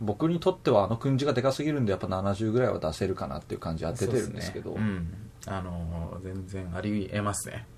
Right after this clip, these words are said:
Speaker 1: ありえますよね。
Speaker 2: ありえますね。
Speaker 1: どうでしょう、
Speaker 2: これは、
Speaker 1: 大佐は。
Speaker 2: うん、これは、まあ、ほんと、本当にそうそう超えることがない金字塔として、
Speaker 1: はい。
Speaker 2: 七十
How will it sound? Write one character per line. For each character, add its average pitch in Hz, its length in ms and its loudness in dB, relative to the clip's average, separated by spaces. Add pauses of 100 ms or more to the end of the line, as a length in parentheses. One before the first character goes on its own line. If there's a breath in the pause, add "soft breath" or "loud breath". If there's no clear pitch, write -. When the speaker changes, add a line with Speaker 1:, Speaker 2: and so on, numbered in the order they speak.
Speaker 1:
あ 107 100 4
り 107 120 4
え 104 80 6
ま 110 140 2
す - 80 -8
よ 98 80 0
ね。 101 40 2
Speaker 2:
あ - 20 -
り 104 40 4
え 101 40 2
ま 107 100 0
す - 160 -6
ね。 - 180 -12 (1600 loud breath)
Speaker 1:
ど 123 120 8
う - 20 8
で 104 60 4
し - 80 -2
ょ 101 40 2
う、 120 60 4
Speaker 2:
こ 143 60 6
れ 170 60 10
は、 - 0 -
Speaker 1:
大 - 20 10
佐 180 200 12
は。 - 20 8
Speaker 2:
う 147 280 8
ん、 107 40 4
こ 156 160 6
れ 220 80 12
は、 247 260 12
ま 139 120 12
あ、 120 40 10
ほ 190 180 8
ん 233 60 6
と、 220 80 2
本 233 160 4
当 240 60 6
に 226 220 6
そ 208 280 6
う 214 60 2
そ 220 240 6
う 214 120 0
超 196 140 10
え 196 60 10
る 208 80 4
こ 220 120 2
と 214 120 4
が 135 100 10
な 117 160 8
い 98 160 2 (180)
金 113 260 4
字 113 140 -2
塔 117 180 4
と 113 120 2
し - 100 -2
て、 107 400 6 (200)
Speaker 1:
は 104 160 4
い。 120 40 6
Speaker 2:
七 135 180 4
十 110 680 2